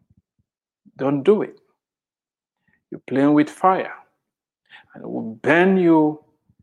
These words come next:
seriously. I know some people say, "Oh, two consenting adults, let them do whatever." The wages of sin is death. Don't shorten your life.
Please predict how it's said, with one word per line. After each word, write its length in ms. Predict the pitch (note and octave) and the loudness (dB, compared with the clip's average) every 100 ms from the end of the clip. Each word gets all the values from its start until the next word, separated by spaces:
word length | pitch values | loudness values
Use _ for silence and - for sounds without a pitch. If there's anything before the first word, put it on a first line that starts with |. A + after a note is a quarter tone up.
| _ | _
seriously. 840 | - - D3+ C#3 B2 - - - - _ _ _ _ _ _ _ | -20 -6 -2 -2 -2 -6 -14 -14 -16 _ _ _ _ _ _ _
I 80 | B3 | 2
know 160 | F3+ C#3 | 2 2
some 240 | - B2 | -2 -8
people 240 | B2+ - | -10 -14
say, 180 | A#2 B2 | -18 -14
"Oh, 360 | A2 A#2 G#2+ - _ _ _ _ _ _ _ _ - | -8 -6 -6 -12 _ _ _ _ _ _ _ _ -4
two 160 | C#3 | -4
consenting 600 | - B2 - C3 B2+ B2+ - | -4 -10 -10 -10 -10 -10 -8
adults, 680 | B2+ A#2 - - - - - _ _ _ _ _ _ _ _ _ _ _ _ _ - | -8 -8 -10 -12 -20 -20 -20 _ _ _ _ _ _ _ _ _ _ _ _ _ -12
let 260 | B2+ C3 | -6 -4
them 200 | B2 A#2+ | -4 -4
do 120 | B2+ | -2
whatever." 580 | C3 A#2+ C3+ D3+ - - - _ _ _ _ _ _ _ - | 0 2 2 0 -4 -16 -20 _ _ _ _ _ _ _ -12
The 100 | A#2+ | -2
wages 420 | C3+ D3 D#3+ D3+ | 2 4 4 2
of 100 | D#3 | -4
sin 500 | - - A3 A#2 F#2+ _ _ _ - | -4 -4 -4 -4 -12 _ _ _ -14
is 240 | C3+ - | -12 -14
death. 540 | - - - - _ _ _ _ _ _ _ _ _ _ _ _ _ _ _ _ _ _ _ _ _ _ _ _ _ _ _ _ _ _ _ _ _ _ - | -8 -6 -6 -12 _ _ _ _ _ _ _ _ _ _ _ _ _ _ _ _ _ _ _ _ _ _ _ _ _ _ _ _ _ _ _ _ _ _ -8
Don't 160 | A#2+ | -6
shorten 420 | - C#3+ C#3 D3 | -4 -4 -2 -2
your 140 | C#3+ C#3 | 0 0
life. 560 | C#3+ G3 - - _ | 0 -2 -4 -18 _